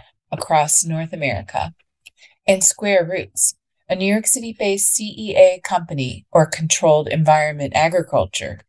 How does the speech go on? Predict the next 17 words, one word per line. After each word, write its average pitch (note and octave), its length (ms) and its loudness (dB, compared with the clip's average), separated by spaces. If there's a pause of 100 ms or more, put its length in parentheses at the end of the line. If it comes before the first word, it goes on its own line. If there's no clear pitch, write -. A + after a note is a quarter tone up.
(120)
growing F3+ 320 4
produce G#3 640 0
inside F3 500 0
warehouses, D#3+ 840 -4 (260)
one G#3+ 320 6
row F#3+ 280 2
on E3 200 0
top - 240 -4
of D#3 140 -14
another. C3+ 520 2 (560)
The G3 200 -6
two A3 180 -2
companies G#3 640 -2
are F3 80 -2
calling F3 380 -4
this E3+ 180 -2
initiative F#3 680 -2